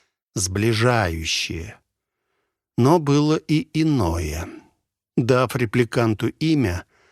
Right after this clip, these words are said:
Валерия постаралась загладить свою вину перед ним.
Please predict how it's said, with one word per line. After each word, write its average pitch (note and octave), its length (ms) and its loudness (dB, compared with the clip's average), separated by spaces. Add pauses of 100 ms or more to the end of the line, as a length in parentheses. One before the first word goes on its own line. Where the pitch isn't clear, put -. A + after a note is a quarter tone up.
(460)
Валерия A#2+ 500 2
постаралась A#2 680 -2
загладить A2+ 640 0
свою G#2+ 360 -2
вину A2+ 360 2
перед F#2+ 380 -8
ним. F2+ 360 -8